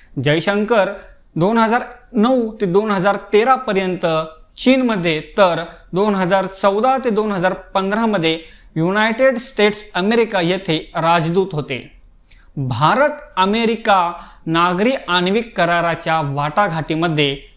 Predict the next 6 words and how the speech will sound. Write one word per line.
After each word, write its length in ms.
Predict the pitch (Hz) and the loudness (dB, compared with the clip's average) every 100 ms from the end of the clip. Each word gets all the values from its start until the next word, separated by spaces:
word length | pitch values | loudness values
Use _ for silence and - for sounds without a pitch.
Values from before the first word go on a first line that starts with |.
| - 127 | -10 -2
जयशंकर 640 | 175 196 190 170 160 160 | 0 0 -2 -4 -2 -2
यांनी 560 | 151 170 160 147 143 147 | 0 -2 -2 -2 -4 -6
महत्त्वाची 600 | 139 185 185 165 165 190 | -4 -4 -2 -4 -2 -4
भूमिका 500 | 151 131 147 151 160 | -4 -4 -4 -2 -2
बजावली 500 | 139 139 135 135 127 | -4 -4 -4 -4 -6
होती. 320 | 123 - - | -10 -14 -20